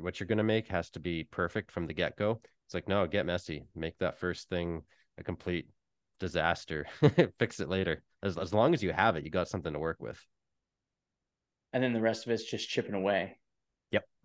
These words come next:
Speaker 2: I think that was a good lesson for me today. That was good.
Speaker 1: Hey.
Speaker 2: Yeah, that was
Speaker 1: <laughs>
Speaker 2: fantastic. Yeah.
Speaker 1: Nice.
Speaker 2: Get my Zevia,
Speaker 1: Yeah.
Speaker 2: have a little bevy too, you know?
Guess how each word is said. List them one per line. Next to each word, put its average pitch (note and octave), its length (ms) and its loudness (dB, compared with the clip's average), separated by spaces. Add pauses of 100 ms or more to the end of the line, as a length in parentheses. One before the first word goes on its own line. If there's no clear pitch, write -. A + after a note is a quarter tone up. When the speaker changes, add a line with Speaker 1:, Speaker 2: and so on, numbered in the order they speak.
(1200)
Speaker 2:
I A#2 40 -2
think C#3 160 6
that C#3+ 100 12
was C3 100 6
a B2 40 0
good B2 180 6
lesson B2 340 6
for A#2 100 -8
me G#2+ 160 -2
today. G2+ 400 2
That A#2 80 6
was A2+ 120 4
good. A2+ 280 10
Speaker 1:
Hey. A#2 600 6 (140)
Speaker 2:
Yeah, B2+ 200 12
that C3 120 12
was D3 120 10
Speaker 1:
<laughs> - 20 0
Speaker 2:
fantastic. B2 640 8
Yeah. A#2+ 300 10 (400)
Speaker 1:
Nice. G2 400 2 (180)
Speaker 2:
Get B2 100 4
my G#2 100 2
Zevia, G#2 500 6
Speaker 1:
Yeah. - 20 0
Speaker 2:
have A#2+ 140 6
a A#2 40 4
little G#2+ 260 6
bevy G#2+ 320 4
too, A2+ 240 0
you G#2 200 -2
know? A2 120 -4